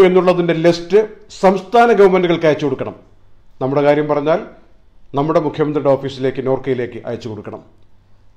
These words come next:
അവിടെ നിന്ന് നോക്കിയിട്ട് ക്വാറന്റൈൻ കാര്യങ്ങളും ബാക്കി എല്ലാ സൗകര്യങ്ങളും ഉണ്ട് എന്ന് ഉറപ്പുവരുത്തി കഴിഞ്ഞാൽ ഒരു ക്ലിയറൻസ് കിട്ടും. ഈ അയക്കുന്ന കൂട്ടത്തിൽ പാസഞ്ചർ ലിസ്റ്റും ഏത് എയർപോർട്ടാണെന്നുള്ള കാര്യങ്ങളും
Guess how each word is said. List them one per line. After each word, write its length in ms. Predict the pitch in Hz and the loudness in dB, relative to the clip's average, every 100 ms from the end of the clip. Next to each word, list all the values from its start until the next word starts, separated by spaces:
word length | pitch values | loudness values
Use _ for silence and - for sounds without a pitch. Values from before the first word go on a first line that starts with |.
| 139 | -2
അവിടെ 180 | 139 160 | 0 2
നിന്ന് 160 | 165 202 - - _ 131 | 0 -2 -6 -20 _ -2
നോക്കിയിട്ട് 460 | 147 143 147 147 196 190 | -2 0 -4 -2 -4 -2
ക്വാറന്റൈൻ 400 | 147 147 147 135 | 0 0 -2 -2
കാര്യങ്ങളും 380 | 135 135 143 160 143 | 0 0 -2 -2 -2
ബാക്കി 180 | 139 139 | -2 -2
എല്ലാ 160 | 139 143 | -2 -2
സൗകര്യങ്ങളും 540 | 139 135 147 147 147 | -2 -4 -2 -4 -4
ഉണ്ട് 180 | 160 185 190 - - 165 | 0 0 0 -2 -8 -6
എന്ന് 120 | 151 151 | 0 2
ഉറപ്പുവരുത്തി 520 | 160 180 170 - 156 | 2 2 0 -2 -2
കഴിഞ്ഞാൽ 420 | 151 147 165 185 214 - - 147 | -2 2 4 4 2 -12 -12 -6
ഒരു 120 | 139 | -6
ക്ലിയറൻസ് 400 | 143 147 156 156 | 0 2 0 -2
കിട്ടും. 280 | 151 - 131 - - _ - - | -10 -10 -14 -16 -20 _ -20 -10
ഈ 60 | 185 202 | 2 6
അയക്കുന്ന 360 | 196 208 240 233 | 6 4 0 0
കൂട്ടത്തിൽ 380 | 214 220 202 214 208 | 2 0 -2 -4 2
പാസഞ്ചർ 400 | 175 170 196 196 175 | 2 2 0 -2 -2
ലിസ്റ്റും 260 | 165 180 170 | -4 -4 -2
ഏത് 140 | 170 165 | -2 0
എയർപോർട്ടാണെന്നുള്ള 680 | 160 170 170 165 165 160 160 | 0 -2 0 0 0 -2 -2
കാര്യങ്ങളും 400 | 156 156 156 151 | 0 0 -2 -6